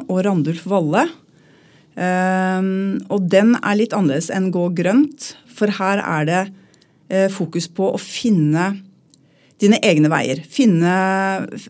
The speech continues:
finne villmarksfølelsen, selv om det ikke er så mye villmark i Norge, så er det mange steder du kan oppsøke hvor du finner,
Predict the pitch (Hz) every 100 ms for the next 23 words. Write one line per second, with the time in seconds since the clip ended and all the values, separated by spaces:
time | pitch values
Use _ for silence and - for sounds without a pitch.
0 | - - 262 208 208 214 143 147 - 180
1 | 160 - 240 208 - 180 196 190 180 202
2 | 190 214 156 151 160 202 190 156 202 208
3 | - 151 160 190 196 - _ _ _ _
4 | _ _ _ 208 226 220 226 190 170 175
5 | 226 - - - 165 196 196 202 196 165
6 | 175